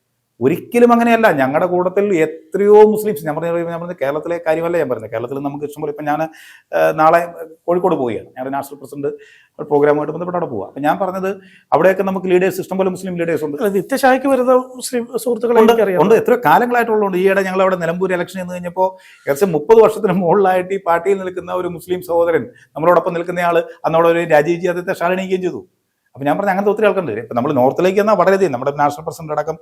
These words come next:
Speaker 1: നേരത്തെ നമ്മുടെ മന്ത്രി അടക്കമുള്ള ആൾക്കാരൊക്കെ മുസ്ലിങ്ങളായിരുന്നു. അപ്പൊ അതൊന്നും നമ്മൾ മുസ്ലിംസിനെതിരെ അല്ല
Speaker 2: അല്ല,
Speaker 1: പറയുന്നത്.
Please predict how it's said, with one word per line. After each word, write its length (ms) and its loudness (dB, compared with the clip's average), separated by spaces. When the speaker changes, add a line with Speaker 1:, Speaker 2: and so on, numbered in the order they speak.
Speaker 1:
നേരത്തെ 340 2
നമ്മുടെ 240 0
മന്ത്രി 200 -4
അടക്കമുള്ള 360 -4
ആൾക്കാരൊക്കെ 380 -6
മുസ്ലിങ്ങളായിരുന്നു. 580 -10
അപ്പൊ 180 -12
അതൊന്നും 300 -4
നമ്മൾ 220 0
മുസ്ലിംസിനെതിരെ 520 2
അല്ല 120 6
Speaker 2:
അല്ല, 100 6
Speaker 1:
പറയുന്നത്. 260 4